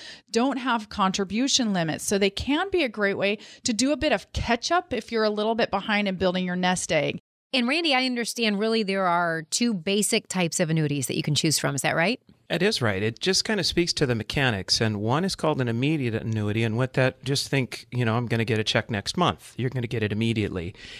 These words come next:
Speaker 3: And the other is called a deferred annuity. And that means I'll postpone it for a later period of time. You know, Arwen was mentioning some people use these as an accumulation device. And so they're gonna purchase a deferred annuity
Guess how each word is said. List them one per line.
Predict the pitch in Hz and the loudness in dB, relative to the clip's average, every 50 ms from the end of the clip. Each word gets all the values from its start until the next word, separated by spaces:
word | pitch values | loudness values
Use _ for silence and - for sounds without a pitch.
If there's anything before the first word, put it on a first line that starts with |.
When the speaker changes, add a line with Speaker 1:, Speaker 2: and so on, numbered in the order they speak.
| - - - _ | -20 -20 -16 _
Speaker 3:
And | - 156 165 | -2 0 0
the | 196 | 0
other | 226 254 233 | 0 0 0
is | 147 - - | -2 -2 -2
called | - - 131 127 131 | -2 -2 0 0 0
a | |
deferred | 127 - 147 - - - 247 269 233 | -2 -2 -6 -4 -2 -2 0 0 0
annuity. | 147 120 113 110 107 104 113 113 - - | 0 0 2 2 2 2 2 0 0 -2
And | 135 156 | 0 0
that | 180 170 - | 0 2 2
means | 160 160 143 127 - - | 0 -2 -2 -2 -2 0
I'll | 165 202 208 | 0 0 0
postpone | - - 196 170 151 - - - 151 135 127 123 | 0 -2 -2 0 -2 -4 -2 -2 0 2 2 2
it | 104 - | 0 0
for | - - 120 110 107 107 | -4 -2 0 2 2 2
a | 104 | 2
later | 104 113 110 107 110 107 104 101 98 92 | 2 2 0 2 0 0 0 0 -2 -2
period | - - 127 107 101 | -2 0 2 2 2
of | 95 95 | 0 -2
time. | - - 113 98 90 90 95 | -2 0 0 0 0 0 -2
You | 92 117 | 0 0
know, | 113 - | 0 2
Arwen | - 120 131 135 127 123 120 | 2 2 4 4 2 2 2
was | 110 110 - - | 0 -2 -2 0
mentioning | 107 107 107 - 120 117 104 104 101 - - - - - - _ | 0 0 0 2 0 2 0 0 -2 -6 -14 -20 -20 -20 -18 _
some | - - 190 208 | -2 0 0 2
people | 196 202 - - 120 | 2 0 0 0 -2
use | 110 110 110 107 104 | 0 2 0 0 0
these | - 117 110 110 - | 0 0 0 0 2
as | 123 113 107 | 0 0 0
an | 113 107 | 0 -2
accumulation | 101 - - - 147 131 120 110 107 110 - - 160 | -4 -4 -2 -2 0 0 2 0 2 2 2 0 0
device. | 156 175 180 185 196 233 254 - - - - - - - - - - - - _ | -2 -2 0 0 0 0 0 0 -2 -2 -4 -8 -18 -18 -18 -18 -18 -20 -18 _
And | - 139 151 147 139 | -2 0 0 0 0
so | - - 160 147 | 0 -2 -2 -2
they're | 135 139 147 156 | 0 -2 -2 0
gonna | 147 156 139 | -2 -4 -4
purchase | - - 135 123 - 127 - | -2 -2 -2 -2 0 -2 -2
a | 131 | -2
deferred | 104 120 113 - - - 226 262 247 | -2 -2 -4 -2 0 0 0 2 2
annuity | 202 123 107 101 95 95 98 107 131 170 | 0 2 2 2 0 0 0 0 0 0